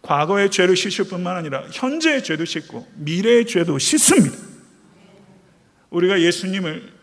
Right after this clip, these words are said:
주와 그리스도로 영접하는 순간 여러분의 과거의 죄만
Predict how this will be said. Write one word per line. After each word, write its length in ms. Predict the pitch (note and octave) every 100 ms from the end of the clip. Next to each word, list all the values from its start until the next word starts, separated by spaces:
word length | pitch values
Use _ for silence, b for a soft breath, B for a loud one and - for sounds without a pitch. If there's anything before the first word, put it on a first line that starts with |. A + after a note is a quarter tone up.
| _
주와 320 | - C4 B3+
그리스도로 420 | B3+ G#3 G#3 G3+ E3+
영접하는 540 | D#3 F3 F3+ F#3 F#3
순간 560 | F#3+ E3 G#3+ D3 B2+ E3
여러분의 480 | F3 A3 G#3+ F#3+
과거의 520 | - D#3+ E3+ B3 B3+ C4
죄만 540 | F#3 F3+ C#4 G#3+